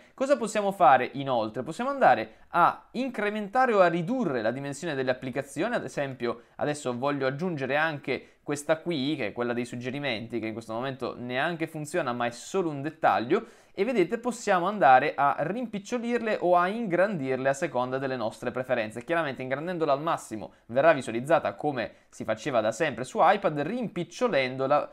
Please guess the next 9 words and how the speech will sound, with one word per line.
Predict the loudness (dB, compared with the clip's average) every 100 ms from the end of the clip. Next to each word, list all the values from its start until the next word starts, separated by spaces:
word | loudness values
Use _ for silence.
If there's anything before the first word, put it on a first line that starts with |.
| -10
possiamo | -8 -4 -4
andare | -2 4 6 6 4
a | 2 2 2 -2 _
gestire | -10 -6 -6 -4 -4
un | -2 -4
po' | 2 2
meglio | 2 0 -2 -2
il | -4 -6
tutto. | -10 -12 _ -4 -4